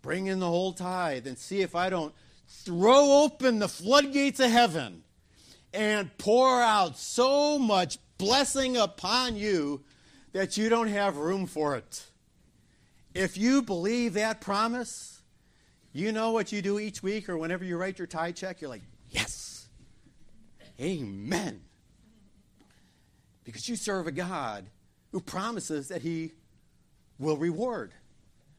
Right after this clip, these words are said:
And maybe that's a good illustration because right there, it's, do you believe those promises? And I'm afraid that sometimes we don't because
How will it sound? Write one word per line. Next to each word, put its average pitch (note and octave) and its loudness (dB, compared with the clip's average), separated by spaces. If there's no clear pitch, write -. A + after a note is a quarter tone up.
And F#2+ -16
maybe A#2+ -8
that's E3 -4
a F3+ -4
good F3+ -2
illustration F#3 -6
because C3+ -8
right E3+ -6
there, G#3 -8
it's, - -12
do D#3 -6
you G#3 -6
believe G#3+ -10
those A3+ -14
promises? G#3 -16
And D3+ -8
I'm G#3 -8
afraid E3 -4
that D3 -4
sometimes F3+ -8
we D3 -8
don't F#3 -8
because C3+ -10